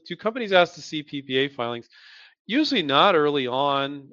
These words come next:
Um, and if they do, you're gonna change the subject, and you're gonna get on the phone and talk with them. A lot of people think, like,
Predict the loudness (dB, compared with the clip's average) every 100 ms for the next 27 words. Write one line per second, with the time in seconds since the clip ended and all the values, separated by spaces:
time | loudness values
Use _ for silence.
0 | -10 -4 -4 -6 -8 -6 -4 -6 -10 -10
1 | -10 -10 -10 -8 -8 -6 -8 -10 -10 -10
2 | -10 -12 -10 -10 -8 -10 -10 -16 -14 -6
3 | -4 -4 -6 -8 -8 -6 -2 -2 -2 -16
4 | -18 _ _ _ _ _ _ 2 4 2
5 | -6 -10 -10 -8 -10 -8 -10